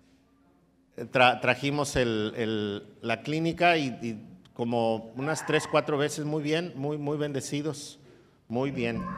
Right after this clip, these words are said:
Bien, pues les traigo saludos del hospital, de los pastores, de la Convención Nacional y, y de mí.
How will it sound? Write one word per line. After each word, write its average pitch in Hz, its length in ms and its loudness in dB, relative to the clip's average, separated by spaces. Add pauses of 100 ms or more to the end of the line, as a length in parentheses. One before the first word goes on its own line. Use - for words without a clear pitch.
(640)
Bien, 160 520 6 (240)
pues 139 120 2
les 135 120 2
traigo 185 240 8
saludos 160 480 6
del 156 180 4
hospital, 170 580 6
de 147 80 2
los 123 160 -4
pastores, 190 920 2
de 139 80 2
la 127 180 2
Convención 123 460 0
Nacional 156 720 0 (1000)
y, 113 420 0
y 117 100 -2
de 113 120 2
mí. 113 240 -2